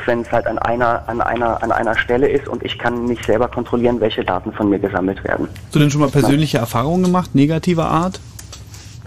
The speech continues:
Speaker 1: Ähm, negativ, äh, ehrlich gesagt nicht. Nee, was habe ich mal
Speaker 2: Also Dinge,
Speaker 1: Ja.
Speaker 2: die du veröffentlicht hast und die später auf dich zurückgefallen sind in irgendeiner Form?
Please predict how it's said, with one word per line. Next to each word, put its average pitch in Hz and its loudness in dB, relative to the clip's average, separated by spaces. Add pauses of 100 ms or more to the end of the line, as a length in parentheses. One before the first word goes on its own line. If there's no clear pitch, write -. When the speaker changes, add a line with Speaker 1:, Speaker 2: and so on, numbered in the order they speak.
(520)
Speaker 1:
Ähm, 117 0
negativ, 131 0 (160)
äh, 131 0
ehrlich 123 -4
gesagt 127 -4
nicht. 127 -4
Nee, 113 2
was 107 -8
habe 120 2
ich 117 -6
mal 117 0 (1600)
Speaker 2:
Also 120 4
Dinge, 139 6
Speaker 1:
Ja. 147 4
Speaker 2:
die 147 2
du 147 6
veröffentlicht 139 2
hast 131 0
und 135 4
die 123 2
später 131 0
auf 120 -2
dich 127 -2
zurückgefallen 135 2
sind 127 4
in - 2
irgendeiner 127 2
Form? 127 0